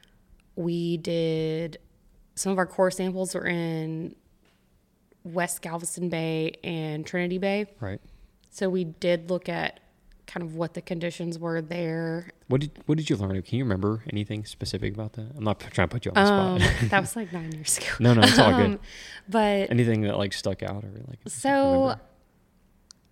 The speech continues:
Speaker 2: I'm
Speaker 1: I
Speaker 2: interested
Speaker 1: was
Speaker 2: in the Texas
Speaker 1: hoping
Speaker 2: coast a lot and the ge-, the geologic history of
Speaker 1: They
Speaker 2: it.
Speaker 1: were putting in these, um, they're, it's like a concrete thing to help rebuild oyster be-, beds.
Speaker 2: Okay, yeah, yeah.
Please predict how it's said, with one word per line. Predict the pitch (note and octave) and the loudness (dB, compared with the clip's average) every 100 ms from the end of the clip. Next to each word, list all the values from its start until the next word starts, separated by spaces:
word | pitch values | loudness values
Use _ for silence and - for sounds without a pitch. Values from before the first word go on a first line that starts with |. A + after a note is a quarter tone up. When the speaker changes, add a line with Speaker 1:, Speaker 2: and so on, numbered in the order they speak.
| - | -4
Speaker 2:
I'm | - | 4
Speaker 1:
I | B3 | 6
Speaker 2:
interested | D4 D#4 C#4 B2 | 8 6 8 6
Speaker 1:
was | |
Speaker 2:
in | A2+ | 8
the | G2 | 6
Texas | A2+ A2 G#2 | 6 4 4
Speaker 1:
hoping | A2+ | 4
Speaker 2:
coast | G#2 F2+ | 4 2
a | F#2 | 0
lot | E2 - | -2 -2
and | |
the | F#2+ | -2
ge-, | E2+ G#2 G2+ - | -4 -4 -6 -4
the | G2+ | -2
geologic | F2 G#2+ F#2+ - G#2+ F#2+ F#2 G2 | 4 4 4 -4 0 4 4 2
history | - G#2 - F2 | -2 -2 -2 -6
of | - | 2
Speaker 1:
They | |
Speaker 2:
it. | C4 | 4
Speaker 1:
were | B3+ | 4
putting | - D4 E4 E4+ | 0 0 4 4
in | D4+ C4 | 4 4
these, | A#3+ A3+ G#3+ G3+ F3 - | 4 4 2 0 -2 -4
um, | G3 G3+ F#3 F3 E3+ E3 F3 - - - _ - | 0 0 0 -2 -4 -8 -12 -16 -16 -18 _ -12
they're, | G#3 G#3 G3+ | -4 -2 -2
it's | G3+ | -4
like | A#3 A3+ | -8 -6
a | G3 | -8
concrete | - G#3 G#3+ G#3 - G#3+ G3+ - - - _ _ _ _ _ _ _ _ _ _ | -6 -2 -2 -2 -2 -4 -2 -8 -14 -20 _ _ _ _ _ _ _ _ _ _
thing | G3+ G3+ G3+ G3 F#3+ | -4 0 0 0 -2
to | F#3 | -6
help | E3 F#3+ F#3 G3 | -6 -6 -6 -4
rebuild | G3 F#3 F#3+ F3 | -4 -2 -4 -4
oyster | F3 F3+ - | -6 -6 -8
be-, | F#3 F#3 F#3+ F#3+ F#3+ | -4 -2 -2 -4 -6
beds. | G3 G3 | -2 4
Speaker 2:
Okay, | C3+ A#2+ G#2 | 4 4 2
yeah, | G2 G#2+ - | 0 -2 -4
yeah. | G2+ | -4